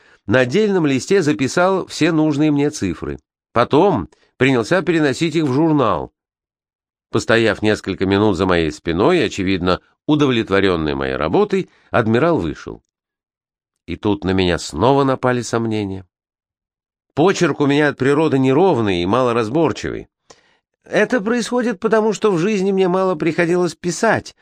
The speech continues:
Э, сейчас, почти ежедневно делая записи в своем дневнике, я понемногу начинаю вырабатывать более устойчивый и красивый почерк. Надо надеяться, что к моменту нашего возвращения в Европу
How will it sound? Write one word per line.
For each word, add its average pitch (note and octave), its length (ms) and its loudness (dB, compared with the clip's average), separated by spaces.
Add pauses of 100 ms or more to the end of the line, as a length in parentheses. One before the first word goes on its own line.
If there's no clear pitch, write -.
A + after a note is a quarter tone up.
(600)
Э, G#2 260 0
сейчас, D#3+ 520 -2
почти A2+ 380 -4
ежедневно G2+ 580 0
делая G2 420 0
записи F#2 500 -2
в - 80 -12
своем D#2+ 360 -4
дневнике, D2+ 560 -2
я D#3 180 2
понемногу C3+ 640 0
начинаю A#2 500 0
вырабатывать G#2+ 680 0
более A2+ 340 -2 (180)
устойчивый C3 800 0
и G2+ 60 -4
красивый A#2+ 480 -2
почерк. D#3+ 520 -2 (380)
Надо D#2+ 340 -4
надеяться, G2+ 540 0
что D2+ 200 -10
к - 60 -16
моменту F2 460 0
нашего F2 380 0
возвращения D#2 680 -4
в C#2 40 -8
Европу D#2 580 -4